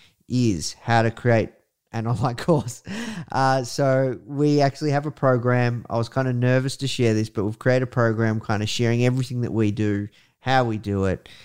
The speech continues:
and, uh, really, you know, how, how we've been able to really build a big online education platform. So if you would like to know more,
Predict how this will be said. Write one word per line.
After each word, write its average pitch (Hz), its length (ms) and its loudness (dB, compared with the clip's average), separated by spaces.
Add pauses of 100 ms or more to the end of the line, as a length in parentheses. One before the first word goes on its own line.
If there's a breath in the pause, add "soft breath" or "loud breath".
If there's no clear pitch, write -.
(240 loud breath)
and, 98 360 0
uh, 95 160 4
really, 104 400 2 (160)
you 104 100 -2
know, 90 140 0 (100)
how, 107 180 -2
how 101 220 0
we've 98 160 -6
been 101 240 0
able 98 260 0
to 101 80 -4
really 101 400 0
build 95 320 0
a 95 40 -4
big 98 440 -2
online 98 320 0
education 101 580 -2
platform. 98 600 -4
So 113 160 -2
if 110 120 -4
you 117 120 0
would 160 260 0
like 196 300 0
to 196 80 -8
know 165 240 -2
more, 123 580 0